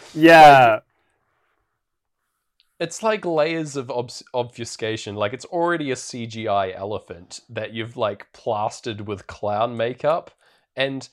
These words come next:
Speaker 2: having that be real is not something that I want to see. Thank you, Disney.
Speaker 1: No.
Speaker 2: <laughs> I don't know.
Speaker 1: <sighs> I don't know why Disney
Speaker 2: Maybe I'm
Speaker 1: want you to see everything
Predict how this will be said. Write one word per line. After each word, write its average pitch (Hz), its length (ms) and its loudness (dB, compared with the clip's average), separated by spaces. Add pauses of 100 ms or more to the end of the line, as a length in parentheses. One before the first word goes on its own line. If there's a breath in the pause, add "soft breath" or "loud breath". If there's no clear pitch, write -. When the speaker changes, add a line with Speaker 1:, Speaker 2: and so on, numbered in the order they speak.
(140)
Speaker 2:
having 196 480 -4
that 135 340 -2
be 120 180 -12
real 104 640 -10
is 120 200 -12
not 139 200 -6
something 135 300 -6
that 123 100 -4
I 123 80 -2
want 120 340 -8
to 127 100 -8
see. 110 520 -10 (120)
Thank 95 240 -12
you, 92 120 -16
Disney. 98 240 -12
Speaker 1:
No. 127 420 2 (520)
Speaker 2:
<laughs> - 480 -20
I 719 1160 -4
don't 151 100 -12
know. 117 260 -8
Speaker 1:
<sighs> 147 140 -10 (1040 loud breath)
I 185 80 -6
don't 277 140 -2
know 392 80 -2
why 247 200 8
Disney 202 400 0
Speaker 2:
Maybe 135 260 0
I'm 120 120 -2
Speaker 1:
want 147 340 -2
you 160 100 0
to 143 100 -4
see 135 500 -6
everything 123 640 -6